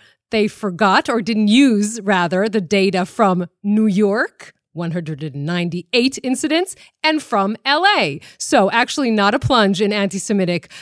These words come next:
incidents at all. The F B I said that there's a change in the way that they count. So that's why, uh, New York and, and L A weren't in the, uh, the statistics originally. But no, there is no, sadly, one should add, no, uh, decline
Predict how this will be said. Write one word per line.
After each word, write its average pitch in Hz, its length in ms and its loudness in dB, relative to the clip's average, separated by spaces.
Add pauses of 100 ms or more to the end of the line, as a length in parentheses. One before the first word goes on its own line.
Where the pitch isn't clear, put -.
(200)
incidents 208 640 0
at 190 200 -6
all. 294 360 4
The 214 120 0
F 190 140 -4
B 196 80 -6
I 175 200 -2
said 311 320 0
that 220 120 -8
there's 170 160 -4
a 160 80 -10
change 196 380 -6
in 175 80 -6
the 170 60 -6
way 185 180 -2
that 170 140 -8
they 175 120 -8
count. 311 400 0
So 202 140 -8
that's 190 240 -4
why, 190 180 -2
uh, 175 300 -8
New 170 120 -4
York 180 280 -4
and, 175 160 -4 (260)
and 190 140 0
L 175 120 0
A 185 140 2
weren't 175 380 0
in 220 260 4
the, 175 320 0
uh, 160 280 -4
the 180 120 -4
statistics - 600 -6
originally. 269 480 -2
But 214 180 -4
no, 196 320 2
there 180 200 -2
is 180 200 -2
no, 226 480 2 (400)
sadly, 143 520 -2 (200)
one 156 200 -6
should 156 160 -6
add, 165 240 -4
no, 196 380 2
uh, 180 80 -8
decline 180 480 -2